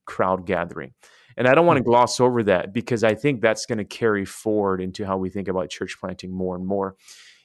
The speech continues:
Speaker 1: because that pairs with what we already know about hospitality, that pairs with what we already know about, like, the desire for people to have community,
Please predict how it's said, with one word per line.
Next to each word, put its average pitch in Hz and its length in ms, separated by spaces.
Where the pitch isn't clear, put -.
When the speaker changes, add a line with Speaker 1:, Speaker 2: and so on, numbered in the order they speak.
Speaker 1:
because 131 280
that 147 300
pairs 170 400
with 120 160
what 117 160
we 123 160
already 120 220
know 113 160
about 98 380
hospitality, 123 800
that - 180
pairs 110 260
with 98 200
what 104 160
we 107 120
already 101 220
know 101 200
about, 95 340
like, 90 280
the 101 120
desire 104 340
for 95 320
people - 300
to 95 60
have 90 180
community, 107 760